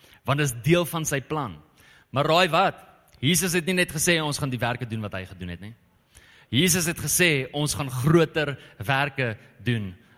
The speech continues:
as dit. "And greater works than these you will do because I go to my Father." In twintig negentien, terwyl ons besig is met die konferensie, skryf iemand vir my 'n e-mail en sê vir my, "Dis blasphemous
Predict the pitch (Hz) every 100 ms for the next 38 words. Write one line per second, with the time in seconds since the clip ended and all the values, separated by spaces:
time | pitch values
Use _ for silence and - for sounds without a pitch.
0 | - 107 104 98 80 - _ _ _ _
1 | - - _ _ _ _ _ _ _ _
2 | _ - - _ _ - 165 139 135 190
3 | 247 233 202 202 147 175 160 180 175 139
4 | 147 151 135 131 117 104 - - 135 123
5 | 120 117 120 120 113 101 - - _ -
6 | 127 117 107 - 101 87 78 - - -
7 | - 113 127 135 120 120 131 127 131 123
8 | 113 107 113 123 107 117 117 120 113 104
9 | 117 110 107 107 123 127 - 120 113 135
10 | 127 117 110 104 127 117 101 98 - 110
11 | 101 123 110 110 104 95 - - 120 120
12 | 95 - 135 139 - 123 95 80 - -